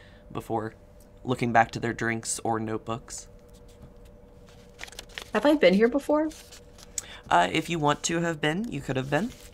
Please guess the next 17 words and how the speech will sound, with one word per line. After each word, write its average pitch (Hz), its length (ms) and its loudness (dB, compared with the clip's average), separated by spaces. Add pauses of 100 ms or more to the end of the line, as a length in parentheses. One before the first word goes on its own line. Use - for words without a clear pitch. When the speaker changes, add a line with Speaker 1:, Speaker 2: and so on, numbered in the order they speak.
Speaker 1:
If 131 340 0
you've 135 240 -2
been 135 140 0
here 135 220 -2
during 123 300 -2
any 123 180 0
part 120 280 2
of 113 160 -2
their 113 160 -2
busier 120 500 -4
season, 139 500 -4
you 131 140 -2
would 123 140 -2
have 117 140 -6
seen 117 400 -4
small 180 280 0
parties, 127 600 0